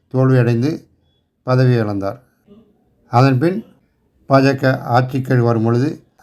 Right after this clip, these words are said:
ஒரு நிலையான ஆட்சி வேண்டும் என்ற ஒரு நிலையை கருணாநிதி திமுகவினுடைய ஆதரவை முழுமையாக கொடுத்தார்.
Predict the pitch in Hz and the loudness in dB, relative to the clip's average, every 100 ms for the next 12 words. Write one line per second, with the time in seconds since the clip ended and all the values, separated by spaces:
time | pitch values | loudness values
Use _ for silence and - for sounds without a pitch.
0 | _ _ _ _ _ _ _ 123 120 120 | _ _ _ _ _ _ _ 0 2 2
1 | 131 143 143 147 131 131 139 127 120 120 | 2 2 2 0 0 -2 -2 -2 -2 -4
2 | 113 - 127 117 113 104 98 104 _ _ | -8 -12 -10 -6 -6 -6 -10 -16 _ _
3 | _ _ 120 113 110 101 120 127 131 - | _ _ -4 0 0 0 2 2 2 -2
4 | - _ _ _ _ _ _ _ _ _ | -12 _ _ _ _ _ _ _ _ _
5 | _ _ - 127 127 127 117 113 - - | _ _ 0 2 4 2 0 -2 -6 -12
6 | 131 131 123 120 117 113 110 110 110 107 | -4 0 0 0 -2 -2 -4 -4 -4 -2
7 | 107 117 113 139 - _ _ _ _ - | 0 0 -2 -4 -8 _ _ _ _ -2
8 | 131 135 135 127 123 113 135 147 - | 2 2 2 0 -2 -4 0 0 -2